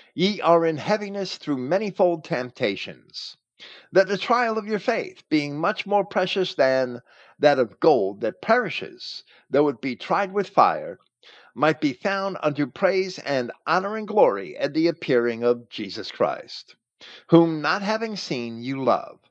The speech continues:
in whom, though now ye see him not, yet believing, you rejoice with joy unspeakable and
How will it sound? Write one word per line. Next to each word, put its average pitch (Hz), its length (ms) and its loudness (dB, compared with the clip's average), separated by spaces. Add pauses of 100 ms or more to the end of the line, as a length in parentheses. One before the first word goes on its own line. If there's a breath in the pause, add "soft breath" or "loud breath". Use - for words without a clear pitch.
(340 soft breath)
in 269 180 6
whom, 170 480 0 (240 soft breath)
though 147 240 6
now 131 400 -2
ye 113 280 -4
see 123 260 -6
him 101 260 -8
not, 170 400 2
yet - 260 0
believing, 120 760 0 (280 soft breath)
you 185 340 2
rejoice 202 1300 4 (220 soft breath)
with 156 260 4
joy 190 460 4
unspeakable 240 1040 2 (240 soft breath)
and 190 560 0